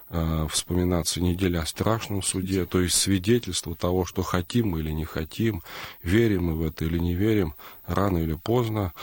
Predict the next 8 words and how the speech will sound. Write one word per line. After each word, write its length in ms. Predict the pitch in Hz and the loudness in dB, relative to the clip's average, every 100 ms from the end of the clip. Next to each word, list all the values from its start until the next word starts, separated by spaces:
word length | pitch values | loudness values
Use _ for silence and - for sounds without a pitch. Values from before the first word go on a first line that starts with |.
| - | -14
случится 580 | - - 117 165 151 - | -4 0 2 2 0 -2
то, 220 | 95 101 | 0 0
что 160 | - 78 | 0 -6
придет 380 | - 85 92 85 | -4 -2 0 -2
Господь 520 | 82 76 - 123 123 | -4 -6 0 0 0
со 80 | - | -2
святыми 480 | - - - 90 87 | -4 -4 -4 0 0
ангелами, 640 | 87 82 80 78 76 73 | 0 -2 -6 -6 -4 -6